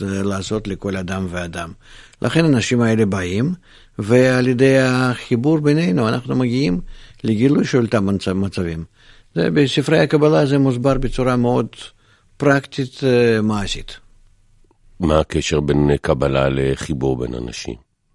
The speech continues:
Speaker 1: היא מדברת על זה. כל התורה מדברת על זה. "ואהבת לרעך כמוך", כלל גדול בתורה.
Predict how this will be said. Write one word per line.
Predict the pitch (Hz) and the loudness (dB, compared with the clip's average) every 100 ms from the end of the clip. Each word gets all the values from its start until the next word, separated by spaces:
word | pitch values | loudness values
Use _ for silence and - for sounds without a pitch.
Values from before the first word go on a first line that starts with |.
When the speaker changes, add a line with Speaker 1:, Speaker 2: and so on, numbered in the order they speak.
| _ _ - | _ _ -4
Speaker 1:
היא | 123 113 | 2 4
מדברת | 120 117 196 262 | 4 4 0 0
על | - | -4
זה. | 87 87 80 - _ _ | -4 -12 -16 -20 _ _
כל | 139 151 | 4 4
התורה | 151 220 220 90 - _ - | 2 -2 -2 -6 -12 _ -6
מדברת | 107 104 98 95 104 | -4 -4 -6 -8 -8
על | 90 | -8
זה. | 95 - - - | -10 -12 -20 -10
"ואהבת | 120 127 127 151 | 0 2 2 2
לרעך | 139 127 113 107 | 4 4 2 0
כמוך", | 117 107 107 113 | 2 2 0 0
כלל | 120 113 | 0 4
גדול | 123 127 | 2 2
בתורה. | 123 156 156 | 0 0 0